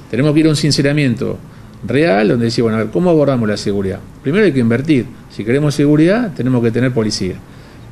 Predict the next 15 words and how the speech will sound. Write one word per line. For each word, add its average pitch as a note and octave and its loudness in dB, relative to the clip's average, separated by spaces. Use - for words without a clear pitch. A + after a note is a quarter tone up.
Acá C#3+ 0
hoy C3+ 2
tenemos B2+ 2
una A2+ 2
insuficiencia C3 0
de C3+ 4
agentes, G3 0
por A2+ -2
eso C#3 0
adherimos B2 2
rápidamente C3+ 0
a F3+ 2
la C#3 -2
policía A2 -2
local. G2 -4